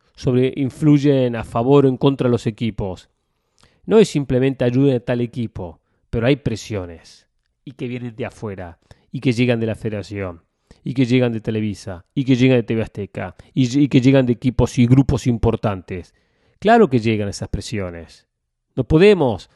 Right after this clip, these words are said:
hacernos los tontos y mirar para cualquier lado. Eso existe. En México, con muchas latitudes, existe.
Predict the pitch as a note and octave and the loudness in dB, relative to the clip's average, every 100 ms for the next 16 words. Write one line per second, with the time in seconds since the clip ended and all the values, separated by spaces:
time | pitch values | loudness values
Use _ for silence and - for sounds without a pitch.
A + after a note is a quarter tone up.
0 | _ _ - A2+ - A#2 A2+ G#2+ - G#2+ | _ _ -14 -12 -6 -2 -2 -4 -4 -6
1 | F#2+ G2 F2 - C3+ B2 A#2 A2+ A2 G#2 | -6 -12 -12 -8 -2 0 0 0 -4 -6
2 | G2 A2 G2+ F2+ E2 D#2 _ _ _ _ | -8 -8 -6 -8 -12 -16 _ _ _ _
3 | - C3 F#3+ - F#3 F#3+ - G#2 E2+ _ | -8 0 0 2 2 2 -2 -8 -8 _
4 | _ - C3+ E3 F#3 F#3+ F#3+ D3+ B2+ E3 | _ -2 4 4 4 4 2 2 2 4
5 | G3+ C3+ A#2 A2 A2+ D3+ E3+ - B2+ - | 4 2 -2 -2 0 2 2 0 -10 -2
6 | F3 D#3 - F2 | -2 -2 -6 -16